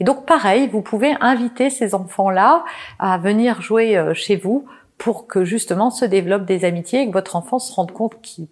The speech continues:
peut avoir des amis. Parlez à votre enfant, hein. Moi, j'ai beaucoup fait ça, expliquer à ma fille que c'était pas de sa faute, que c'était souvent comme ça dans les petites classes,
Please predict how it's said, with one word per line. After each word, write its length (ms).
peut 320
avoir 260
des 200
amis. 300
Parlez 260
à 120
votre 280
enfant, 400
hein. 100
Moi, 180
j'ai 160
beaucoup 380
fait 160
ça, 480
expliquer 640
à 80
ma 160
fille 280
que 320
c'était 300
pas 160
de 80
sa 140
faute, 460
que 100
c'était 300
souvent 440
comme 240
ça 240
dans 120
les 120
petites 240
classes, 540